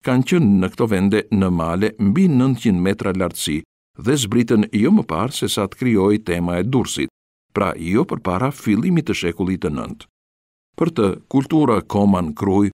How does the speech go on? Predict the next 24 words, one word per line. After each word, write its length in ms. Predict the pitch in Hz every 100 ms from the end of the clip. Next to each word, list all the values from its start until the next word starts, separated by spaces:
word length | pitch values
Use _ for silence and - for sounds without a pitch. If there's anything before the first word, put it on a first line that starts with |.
| _ _ _ _ 113
i 80 |
takon 320 | 175 160 180 170
një 160 | 113
popullsie 540 | 104 98 104 123 117 -
të 80 | 90
romanizuar, 680 | 80 87 101 120 160 - - _ _ _ -
ndërsa 320 | 101 101 78
slavët 600 | - - 80 104 226 - - -
janë 320 | 98 165 185
ndërmjet 400 | 123 87 107 113
këtyre 300 | - 120 110
dy 160 | 95 196
popullsive 720 | - 101 87 - 87 92 92 _ _ -
në 160 | 107
zonat 460 | 92 104 127 175 -
ku 160 | 110 104
është 240 | - 104 -
toponimia 560 | 117 143 110 113 120
slave 540 | 117 - 76 64 85 76 _ _ -
dhe 220 | 85 123
kontakti 580 | 127 95 117 170 - 170
shqiptaro-slav 800 | - 95 107 101 - 95 113 190 _ _ _
ndodhte 420 | 87 90 135 -
në 100 | 185